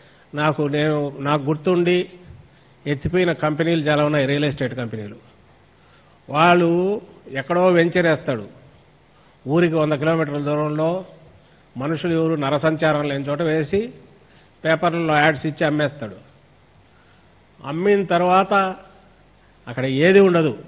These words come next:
సమాధి రాళ్ల మాదిరి అవి తప్ప. ఐదేళ్ల తర్వాత వాడు వచ్చి మళ్ళీ అదే brochure తీసుకొని పాతవి గుర్తు చేసి పుండు మీద కారం రాసినట్టుంది తప్ప ఈరోజు ఈనాడు వేసింది.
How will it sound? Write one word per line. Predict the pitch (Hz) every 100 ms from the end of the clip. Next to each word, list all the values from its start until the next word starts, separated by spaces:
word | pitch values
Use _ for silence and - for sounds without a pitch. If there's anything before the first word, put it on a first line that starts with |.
| -
సమాధి | - 147 170 165
రాళ్ల | 156 151
మాదిరి | 147 147 135
అవి | 131
తప్ప. | 131 127 123 - - - - _ _ _ _ _ _ _ _ _ 127
ఐదేళ్ల | 156 160 180 185
తర్వాత | 165 160 165 170 190 220 - - - - 135
వాడు | 143 165
వచ్చి | 165 165
మళ్ళీ | 175 160 175
అదే | 165 175
brochure | 156 160 160 165 139
తీసుకొని | 151 135 170 170 214 - - - - - - _ _ -
పాతవి | 156 175 185 180
గుర్తు | 131 147 -
చేసి | 185 175 160
పుండు | 165 - 160
మీద | 170 170
కారం | 156 - 139 156 165
రాసినట్టుంది | 151 143 143 120 135 123
తప్ప | 117 117 175
ఈరోజు | 147 147 139
ఈనాడు | 131 139 135
వేసింది. | 113 110 - 95 98